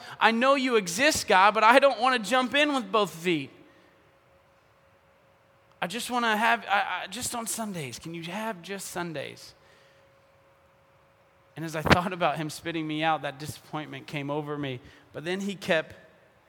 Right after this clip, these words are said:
reading. And he read verse twenty.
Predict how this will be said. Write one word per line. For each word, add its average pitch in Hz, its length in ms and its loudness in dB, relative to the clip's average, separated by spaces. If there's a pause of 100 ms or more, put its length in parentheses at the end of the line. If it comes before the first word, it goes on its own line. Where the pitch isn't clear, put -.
reading. 131 500 -6 (4000)
And 135 100 -8
he 139 60 -4
read 151 240 2
verse 139 240 -4
twenty. 117 340 -6